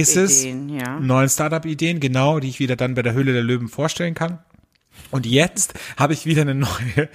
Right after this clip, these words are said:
Speaker 1: äh, Startup-Idee oder eine Geschäftsidee. Und zwar, hast du dir schon mal die Kostüme angeguckt von Schlagersängern? Ne?
Speaker 2: Nein.
Speaker 1: Also Frauen sind ja meistens so, entweder haben die so Glitzersachen an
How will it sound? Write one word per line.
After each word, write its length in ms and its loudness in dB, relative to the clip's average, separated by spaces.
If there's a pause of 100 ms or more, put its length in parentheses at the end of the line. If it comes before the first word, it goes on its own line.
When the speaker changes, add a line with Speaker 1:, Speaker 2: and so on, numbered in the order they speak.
(360)
Speaker 1:
äh, 300 2
Startup-Idee 840 2 (100)
oder 400 2
eine 120 -2
Geschäftsidee. 680 0 (260)
Und 180 -2
zwar, 360 2 (180)
hast 220 0
du 40 0
dir 140 0
schon 160 -2
mal 140 2
die 120 2
Kostüme 760 0
angeguckt 540 -4
von 420 0 (440)
Schlagersängern? 840 0 (260)
Ne? 200 0
Speaker 2:
Nein. 480 -6
Speaker 1:
Also 200 0
Frauen 720 2
sind 180 -4
ja 140 2
meistens 500 0
so, 300 -2
entweder 400 0
haben 100 -2
die 60 -2
so 160 -2
Glitzersachen 760 -4
an 240 -4